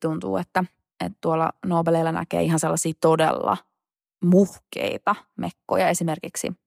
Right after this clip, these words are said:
ää, Ruotsin energia- ja elinkeinoministeri Ebba Buschilla oli semmoinen valtava kukka, kukkakuosinen, ää, prinsessamekko.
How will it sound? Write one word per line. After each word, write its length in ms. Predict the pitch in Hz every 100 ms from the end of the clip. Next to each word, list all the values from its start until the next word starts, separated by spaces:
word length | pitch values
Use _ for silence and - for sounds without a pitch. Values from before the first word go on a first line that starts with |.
| _ _ _
ää, 180 | 170 -
Ruotsin 300 | - 170 185
energia- 400 | 180 170 170 170
ja 60 | 170
elinkeinoministeri 760 | 180 180 190 190 190 190 185 -
Ebba 220 | 175 160
Buschilla 440 | 160 175 - 180 175
oli 100 | 185
semmoinen 280 | 190 180
valtava 400 | 180 180 180 185 185 _ _ _ _ _ _ _
kukka, 340 | - 170 180 175 _ _ _ _ _ _ _ _ _ _
kukkakuosinen, 920 | 185 - 180 180 175 175 175 170 170
ää, 320 | 170 165 170 - - 190
prinsessamekko. 920 | 175 170 175 - 175 170 _ - 170